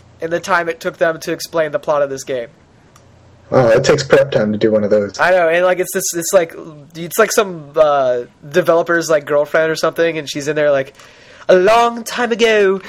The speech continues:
Speaker 1: there was a land where the gods dwelled," and I was like, "Oh my fucking God, just, you know, tell me Lord of the Rings and just let me go. I don't care."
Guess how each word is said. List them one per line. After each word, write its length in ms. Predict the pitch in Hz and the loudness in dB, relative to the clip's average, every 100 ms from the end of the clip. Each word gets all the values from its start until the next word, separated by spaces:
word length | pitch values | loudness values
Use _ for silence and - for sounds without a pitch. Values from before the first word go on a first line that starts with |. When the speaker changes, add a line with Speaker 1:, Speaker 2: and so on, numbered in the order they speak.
| - - _ _ _ _ | -18 -20 _ _ _ _
Speaker 1:
there 140 | 196 | 4
was 160 | 220 233 | 6 4
a 100 | 240 | 2
land 600 | 247 294 285 320 330 302 | 4 4 4 2 -2 -4
where 260 | 294 277 294 | 2 4 4
the 80 | |
gods 500 | 285 247 254 269 240 | 2 4 4 2 0
dwelled," 600 | 226 269 262 254 233 214 170 | -4 0 2 4 2 0 -2
and 80 | |
I 80 | 160 | -4
was 100 | 151 | -4
like, 120 | 139 - | -4 -2
"Oh 240 | 165 170 | 0 0
my 200 | 156 139 | -2 -4
fucking 340 | 139 165 156 | -6 -10 -10
God, 340 | 143 143 131 123 | -6 -2 -2 -6
just, 320 | 135 131 - _ _ _ 147 | -10 -16 -18 _ _ _ -20
you 80 | 147 | -14
know, 260 | 139 131 131 - | -12 -12 -14 -8
tell 180 | 185 | -6
me 120 | 185 185 | -4 -2
Lord 180 | 180 | -2
of 20 | 175 | -2
the 60 | |
Rings 260 | 170 170 156 | -4 -6 -10
and 120 | 151 | -16
just 180 | 147 - | -18 -8
let 140 | 156 | -6
me 80 | 151 | -6
go. 260 | 143 139 123 | -6 -6 -4
I 80 | 135 | -6
don't 160 | 151 | -6
care." 320 | 156 139 120 | -8 -10 -10